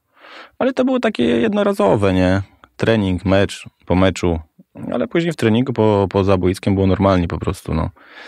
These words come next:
I to było może dobrze, że jeden, jeden się z drugim zagrzał. Coś powiedział, ten mu odpowiedział, to się złapali za chwilę, ale każdy wiedział później, że na boisku wychodzą i musimy być ekipą, zespołem, żeby po prostu zdobyć mistrzostwo i,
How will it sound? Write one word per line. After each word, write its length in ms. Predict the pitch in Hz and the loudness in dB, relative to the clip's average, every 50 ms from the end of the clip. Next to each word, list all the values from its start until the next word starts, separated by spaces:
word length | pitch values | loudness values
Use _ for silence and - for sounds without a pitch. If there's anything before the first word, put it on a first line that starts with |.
| - - - - - | -18 -20 -18 -10 -10
I 80 | 101 | -4
to 120 | - 101 98 | 0 0 0
było 260 | 95 90 98 92 90 | 2 2 2 2 2
może 220 | 92 92 87 90 | 2 0 0 0
dobrze, 240 | 87 92 87 90 92 | -2 -2 -2 -2 -2
że 140 | 90 92 90 | 0 2 2
jeden, 340 | 87 90 92 90 92 92 87 | 2 2 2 0 0 0 0
jeden 300 | 85 92 98 90 95 87 | 2 2 2 2 0 0
się 140 | - 92 | 0 -2
z 20 | 90 | 0
drugim 280 | 90 95 90 87 85 | 0 2 2 2 0
zagrzał. 440 | 82 78 87 90 90 87 90 87 80 - _ _ _ _ _ _ _ - _ _ _ _ _ _ _ _ _ - - - | 2 2 0 0 2 0 0 0 -2 -4 _ _ _ _ _ _ _ -20 _ _ _ _ _ _ _ _ _ -20 -14 -6
Coś 160 | - 95 - | -4 -4 -2
powiedział, 340 | - 104 95 98 101 98 98 | 0 0 2 2 2 2 2
ten 140 | 87 98 92 | 0 2 0
mu 80 | 95 | 2
odpowiedział, 440 | 92 85 - - 87 95 98 98 95 | 0 0 -2 -2 2 2 2 2 2
to 80 | 85 - | -2 -4
się 140 | - - 90 | -6 -6 -2
złapali 560 | 92 90 82 - 101 98 98 98 92 87 - _ - - - - - - - - _ _ - | -2 -2 0 0 0 0 0 -2 -4 -8 -10 _ -20 -20 -20 -20 -20 -20 -20 -20 _ _ -8
za 180 | 92 90 95 | -4 -2 -2
chwilę, 320 | 90 - - 101 98 98 95 | -4 -2 0 0 2 2 2
ale 160 | 92 98 95 | 2 0 0
każdy 280 | 95 - 98 92 98 95 | 0 -2 -2 -2 0 0
wiedział 220 | 98 90 95 90 | 0 2 0 0
później, 260 | - 90 87 92 90 | 0 0 0 2 2
że 80 | 90 92 | 2 2
na 100 | 90 92 | 2 2
boisku 320 | 92 95 87 - - 90 | 2 2 0 0 -2 -2
wychodzą 340 | 87 87 - - 90 87 92 | -2 -2 -2 -2 0 0 2
i 40 | 90 | 0
musimy 300 | 87 85 - - 92 90 | 0 -2 -2 -2 -2 0
być 200 | 90 90 85 - | 0 0 0 -2
ekipą, 300 | 85 - - - 92 90 | -4 -4 -6 -4 -2 -2
zespołem, 440 | 87 82 - - 92 87 87 90 85 | -2 -2 -2 -2 0 0 0 0 0
żeby 160 | 87 90 87 | 0 0 0
po 80 | 90 | 0
prostu 320 | 87 87 85 - - - 90 | 0 -2 -2 -4 -6 -8 -4
zdobyć 260 | 90 85 85 87 - | -2 -2 -2 -2 -4
mistrzostwo 480 | 82 82 - - 85 - - - 87 85 | -6 -6 -4 -4 -4 -4 -4 -4 -2 0
i, 580 | 87 85 85 85 85 82 85 85 85 85 85 | 0 0 -2 -2 -2 -4 -4 -4 -6 -8 -12